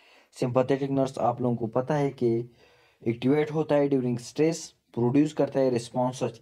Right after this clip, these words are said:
as increase pulse rate and pupil dilation। पल्स रेट और प्यूपल डायलेशंस को ये रिस्पॉन्स देते हैं, इंक्रीज करते हैं। पैरासिम्पैथेटिक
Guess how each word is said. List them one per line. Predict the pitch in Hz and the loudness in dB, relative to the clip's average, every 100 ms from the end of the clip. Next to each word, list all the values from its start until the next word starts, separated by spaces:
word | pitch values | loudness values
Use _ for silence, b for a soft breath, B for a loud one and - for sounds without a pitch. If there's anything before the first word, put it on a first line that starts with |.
| 95 | 0
as | 113 110 - _ _ _ _ _ - | 0 0 -4 _ _ _ _ _ -2
increase | 123 117 139 139 - | 0 2 0 0 0
pulse | 147 143 | 0 0
rate | - 139 - | -4 -6 -2
and | 123 151 - | -2 -4 -2
pupil | 127 117 107 | -2 0 0
dilation। | 98 95 95 95 90 - _ - | 2 2 0 -4 -10 -14 _ -6
पल्स | 123 143 | -4 -4
रेट | 147 143 | -2 -2
और | 127 | -2
प्यूपल | 131 117 127 | -2 -2 0
डायलेशंस | 120 110 110 123 120 | 2 2 0 -4 -4
को | 143 160 - b b b b b b b b | -2 -4 -6 b b b b b b b b
ये | 123 165 | 2 2
रिस्पॉन्स | 160 123 - 113 110 | 2 -2 -2 0 0
देते | 104 90 - | -2 -4 -4
हैं, | 82 - _ _ - | -12 -12 _ _ -4
इंक्रीज | 117 110 139 139 | -2 -2 0 -2
करते | - - - | -2 -8 -8
हैं। | 87 98 - _ _ b b b b | -12 -12 -18 _ _ b b b b
पैरासिम्पैथेटिक | 139 156 160 165 160 160 156 151 | 0 2 2 0 0 0 -2 -4